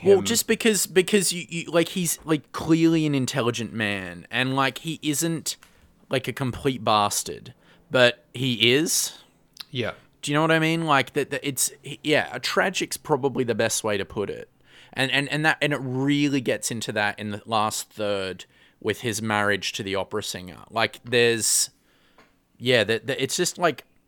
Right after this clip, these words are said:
Speaker 1: you're, you're feeling a deep-rooted sadness for someone who, like you said, would be the bad guy in any other film.
Speaker 2: Yeah.
Speaker 1: And that's pretty impressive.
Speaker 2: Mm, yeah. And I,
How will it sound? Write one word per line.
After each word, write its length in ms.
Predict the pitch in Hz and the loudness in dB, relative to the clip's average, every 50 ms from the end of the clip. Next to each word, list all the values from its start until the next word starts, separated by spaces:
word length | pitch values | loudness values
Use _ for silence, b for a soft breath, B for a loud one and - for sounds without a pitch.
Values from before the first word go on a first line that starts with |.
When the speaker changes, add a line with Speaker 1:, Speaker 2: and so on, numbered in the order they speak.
| _ _ _ _ _ _ _ _ _ _ _ _ _ _ _ _ _ _ _ _ | _ _ _ _ _ _ _ _ _ _ _ _ _ _ _ _ _ _ _ _
Speaker 1:
you're, 240 | - 143 147 156 | -6 -2 -2 0
you're 160 | 120 147 156 139 | 0 0 -2 -2
feeling 420 | - - 160 165 165 170 165 156 | 0 2 2 2 2 2 -2 -2
a 40 | 135 | -2
deep-rooted 1080 | 123 - 139 135 127 - _ - - 113 _ _ - 113 117 127 123 - - 131 107 | -2 -2 -4 -4 -4 -6 _ -18 -18 -18 _ _ -8 -2 -2 -2 0 0 -4 -4 -2
sadness 640 | - - 120 110 107 107 107 95 107 107 101 - - | -2 0 2 2 4 2 2 0 -4 -6 -4 -4 -6
for 180 | - - 110 107 | -6 -6 -4 -2
someone 420 | - - 117 104 101 104 101 95 | -2 -2 -2 -2 -2 -2 -2 -2
who, 200 | 95 107 101 101 95 | -2 -4 -4 -2 -2
like 240 | - 98 104 - | -4 -4 -4 -4
you 80 | - 104 | -6 -6
said, 320 | - - - 104 95 90 | -4 -4 -4 -4 -6 -4
would 180 | 101 104 92 - | -8 -10 -8 -8
be 120 | - - 101 | -10 -10 -8
the 100 | - 95 | -8 -6
bad 340 | 85 101 98 98 98 95 - | -4 -4 -4 -4 -4 -6 -6
guy 280 | 101 95 95 95 95 95 | -6 -6 -6 -6 -8 -10
in 260 | 92 - 104 98 92 | -10 -10 -10 -10 -6
any 260 | 87 98 98 98 98 | -6 -6 -4 -4 -2
other 180 | 98 98 92 95 | -2 -4 -4 -6
film. 500 | - - 104 90 85 73 69 - 117 - _ _ _ b b b b b b | -10 -10 -10 -10 -10 -14 -16 -18 -20 -20 _ _ _ b b b b b b
Speaker 2:
Yeah. 140 | 131 127 127 | -2 0 0
Speaker 1:
And 60 | 156 | 0
that's 100 | 185 - | 0 -2
pretty 220 | - - 214 208 185 | -2 -2 -2 0 -2
impressive. 680 | 147 - - 143 143 127 - - 80 - - - - _ _ _ _ _ _ _ _ - | -2 -4 -2 -2 -2 -2 -2 -6 -6 -10 -20 -20 -20 _ _ _ _ _ _ _ _ -2
Speaker 2:
Mm, 340 | 131 135 135 107 92 92 - _ _ _ - - | 0 0 0 0 -2 -6 -10 _ _ _ -4 0
yeah. 280 | 127 147 143 107 95 101 - _ - | 2 2 2 2 0 -4 -14 _ -4
And 220 | - 135 127 139 135 | -2 -2 -2 -2 -4
I, 160 | 135 143 | -4 -6